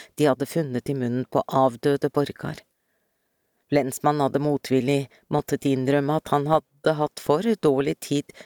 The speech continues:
til å granske den selv, men Harald trodde ikke et øyeblikk på unnskyldningen. Nysgjerrig som herr Aarholt var, hadde han sikkert forsøkt å knekke blokkbokstavenes gåte, iherdig,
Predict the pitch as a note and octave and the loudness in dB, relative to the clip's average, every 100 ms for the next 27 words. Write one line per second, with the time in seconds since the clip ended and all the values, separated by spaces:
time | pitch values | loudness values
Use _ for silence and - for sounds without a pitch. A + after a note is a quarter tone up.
0 | _ - C3+ B2+ D3 C3+ - - C3 C#3 | _ 0 0 0 -2 -2 -2 -4 -2 -4
1 | - C3+ D3+ _ _ _ _ _ _ _ | -4 -6 -8 _ _ _ _ _ _ _
2 | C#3+ C#3+ C#3 - - F3 F3 C#3+ - E3 | -2 0 -4 -8 -4 0 2 0 -2 -6
3 | C3 - - D#3+ B2+ A#2+ C#3+ - - D#3 | -4 -8 0 0 0 -4 -6 -6 -4 -4
4 | C3+ C#3+ C#3+ D#3+ F3 _ _ _ _ _ | -4 -6 -6 -8 -10 _ _ _ _ _
5 | _ _ _ _ _ F3+ - D3 C#3+ D3+ | _ _ _ _ _ -2 2 2 2 0
6 | E3+ D#3+ E3 - F#3 D3+ D#3 E3+ - E3 | 0 0 0 0 0 2 0 -4 -2 2
7 | E3 F#3 D#3+ - - - F#3+ D3+ D3+ - | 4 2 -2 -16 -18 -2 0 0 -4 -6
8 | D#3+ - - F3+ - C3+ - E3 F3 D#3+ | -8 -8 -4 -2 0 -2 -2 -4 -2 -6
9 | _ - D3 C3+ C3 - - - - D3 | _ -2 0 0 -4 -4 -16 -10 -2 0
10 | C#3+ D3+ E3+ - F3 C#3 - D#3+ - _ | 0 -2 -6 0 0 0 -4 -8 -8 _
11 | _ D3 B2+ C3+ A#2+ D3+ D#3+ | _ -4 0 0 0 -2 -2